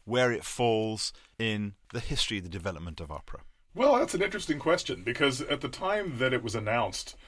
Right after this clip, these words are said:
Speaker 2: I remember I was a-, at H G O at the time, and, and the first time I th-, looked at this,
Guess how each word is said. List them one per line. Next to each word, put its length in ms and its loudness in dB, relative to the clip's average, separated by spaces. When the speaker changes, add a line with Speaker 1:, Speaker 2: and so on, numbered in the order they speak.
Speaker 2:
I 40 0
remember 340 6
I 60 10
was 340 2
a-, 180 0
at 120 4
H 240 -2
G 100 4
O 140 4
at 80 -4
the 60 -8
time, 340 4
and, 160 -4
and 200 -2
the 80 -6
first 240 -2
time 140 2
I 140 4
th-, 180 -12
looked 260 -6
at 120 -12
this, 380 -4